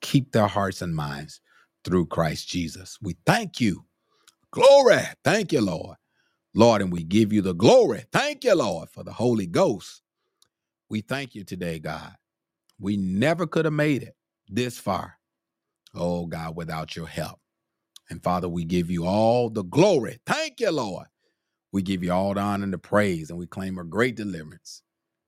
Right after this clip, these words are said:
In Jesus' name, to the glory of God. Thank God.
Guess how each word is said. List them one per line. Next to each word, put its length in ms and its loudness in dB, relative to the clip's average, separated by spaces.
In 240 -6
Jesus' 540 -2
name, 440 -6
to 120 -14
the 100 -14
glory 320 -4
of 140 -8
God. 320 -10
Thank 240 0
God. 380 -12